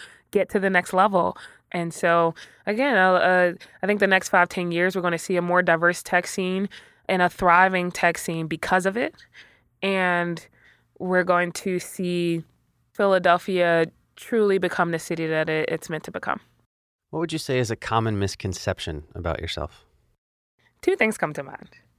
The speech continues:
Speaker 1: I think one is that maybe I'm all over the place with, like, my career trajectory,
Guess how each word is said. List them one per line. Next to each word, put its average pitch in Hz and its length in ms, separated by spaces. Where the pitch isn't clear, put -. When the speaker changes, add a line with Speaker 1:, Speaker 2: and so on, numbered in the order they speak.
Speaker 1:
I 220 100
think 220 180
one 233 380
is 226 420
that 165 200
maybe 170 180
I'm 170 120
all 165 160
over 160 180
the 156 140
place 165 340
with, 165 180
like, 165 120
my 160 140
career 160 680
trajectory, 269 800